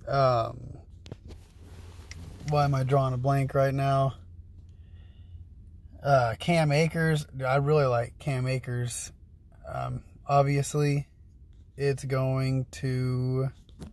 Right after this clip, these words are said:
um,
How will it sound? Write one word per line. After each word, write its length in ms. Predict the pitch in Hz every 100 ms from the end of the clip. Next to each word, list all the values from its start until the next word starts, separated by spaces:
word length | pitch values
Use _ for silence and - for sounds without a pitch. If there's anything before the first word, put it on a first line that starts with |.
| - - - - - - - - - - - - - - - - -
um, 640 | 139 131 117 117 110